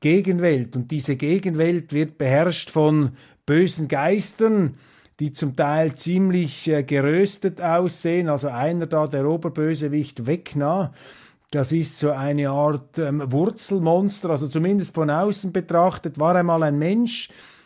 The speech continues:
kann auch die Illusion vermitteln, habe immer noch einen menschlichen Körper, aber eben in dieser ganzen Vorhölle, in diesem Purgatorium, durch das er dann durch musste, in seiner Gegenwelt, ist er zu einer Art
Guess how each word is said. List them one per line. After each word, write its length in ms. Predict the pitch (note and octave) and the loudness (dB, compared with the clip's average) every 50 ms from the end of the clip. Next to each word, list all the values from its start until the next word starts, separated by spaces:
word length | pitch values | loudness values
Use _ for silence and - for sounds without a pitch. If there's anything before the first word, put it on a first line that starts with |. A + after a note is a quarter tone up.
| _ _ | _ _
kann 180 | - D#3 F3 F3+ | -4 -2 2 2
auch 200 | F3+ F3+ E3 - | 2 2 0 -2
die 180 | - E3+ E3 | -4 -2 0
Illusion 480 | E3 D#3+ D3+ C3+ D3+ D3+ E3+ F#3+ G3+ F3+ | 0 0 0 2 2 4 4 4 4 2
vermitteln, 540 | F3+ F3 E3+ F3+ F#3 F3+ F#3 - E3+ D#3+ D#3 | 2 0 2 2 2 0 0 0 0 2 4
habe 180 | D#3+ D#3 D#3+ | 2 2 2
immer 100 | E3 E3 | 2 0
noch 160 | E3 D#3+ D3+ D#3 | 0 -2 -2 0
einen 220 | D#3 D3+ D3+ D3 | -2 0 0 0
menschlichen 640 | D3+ D#3 E3 E3+ D3+ - - D#3 C3+ - D#3 B2+ - | 0 0 0 0 -2 -4 -6 -8 -8 -8 -10 -8 -4
Körper, 440 | - D3 E3+ F#3+ G3+ G3+ - - E3 | 0 2 2 2 0 0 -2 0 2
aber 200 | D#3+ D#3 D#3+ D#3 | 2 2 2 2
eben 240 | F3 F3+ F#3 E3+ | 2 2 0 0
in 140 | E3+ E3 D#3 | 0 -2 -2
dieser 260 | E3 F3 D3 - D#3 | -2 -4 -4 -4 -4
ganzen 720 | C#3+ D3+ D3 E3+ G3 G#3 G3+ - - F#3+ F#3+ F3+ E3 C3+ - - - - - - - - - - - - - - - _ - - | -2 0 0 0 0 0 -2 -4 -2 0 0 2 0 0 -4 -8 -18 -20 -20 -18 -18 -16 -16 -16 -18 -18 -18 -20 -20 _ -16 -14
Vorhölle, 760 | C3+ - D#3 D#3 F#3 G#3+ F#3+ E3 F3 F#3 F3+ F3+ E3+ E3 D#3+ | -4 0 4 4 4 4 4 2 2 2 4 4 4 4 4
in 120 | D3+ C#3+ | 2 2
diesem 300 | C3+ E3 D3 - D#3 C3 | 0 -2 -2 -4 -4 -2
Purgatorium, 1000 | - D#3+ F3 E3+ E3 F3 D#3+ - - E3 D#3+ F3+ G3 G3+ G3+ F#3+ F#3 F3+ E3+ E3 | 0 2 2 2 2 0 -2 0 0 2 4 4 6 4 4 4 4 2 2 0
durch 140 | D3+ D3+ - | -2 -4 -4
das 200 | - E3 D#3 C#3 | -4 -4 -2 -2
er 80 | D#3 C#3+ | -2 -2
dann 180 | D#3 D3+ C3+ | -2 0 0
durch 260 | D3+ E3+ F#3+ G3+ G3+ | 2 2 2 2 2
musste, 400 | F3 F3+ F3+ F#3+ F#3 F#3 - F3+ | 0 0 2 0 0 0 -2 -2
in 100 | D#3+ D3+ | -2 0
seiner 300 | D3+ E3 D3+ D3+ D#3 D3 | 0 0 -2 -2 -2 -2
Gegenwelt, 640 | B2+ D3+ D#3 F#3 G3 G3+ G3 E3 E3+ E3+ E3+ E3 E3 - | 0 0 0 0 0 0 -2 0 0 0 0 -2 -2 -4
ist 260 | F#3+ G3 G3 - - | -4 -4 -2 -2 -4
er 120 | F3 E3 | -6 -4
zu 160 | - - E3 | -4 -2 0
einer 280 | D#3+ D#3 E3 E3 D#3+ D3 | 0 0 0 0 0 0
Art 400 | D3 D3+ D#3+ F3 F3+ D#3+ - - | 0 2 2 0 0 -2 -6 -18